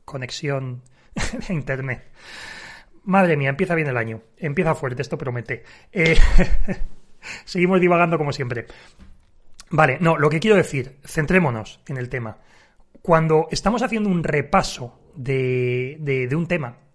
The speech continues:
estamos haciendo sobre todo Active Recall, un repaso activo, recordad, método Feynman, ocurre muchas veces lo siguiente, y esto es algo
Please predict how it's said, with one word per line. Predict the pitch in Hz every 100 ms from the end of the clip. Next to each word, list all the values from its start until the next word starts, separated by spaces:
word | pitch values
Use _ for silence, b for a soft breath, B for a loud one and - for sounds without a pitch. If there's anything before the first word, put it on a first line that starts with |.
| _
estamos | _ 147 143
haciendo | 143 156
sobre | 135 135 127
todo | 143 131 127 127
Active | 147 - 139
Recall, | 127 120 160
un | 131 127
repaso | 135 143 - 123
activo, | - - 175 127 - b b b -
recordad, | 135 135 147
método | 131 147 147 131
Feynman, | - 170 135 120 127 - b b b b b _ _ _ _ _ _ _ -
ocurre | 180 240 277 233
muchas | 196 185 143
veces | 147 156
lo | 139
siguiente, | - 151 185 -
y | 127
esto | -
es | -
algo | 147 147 196 - _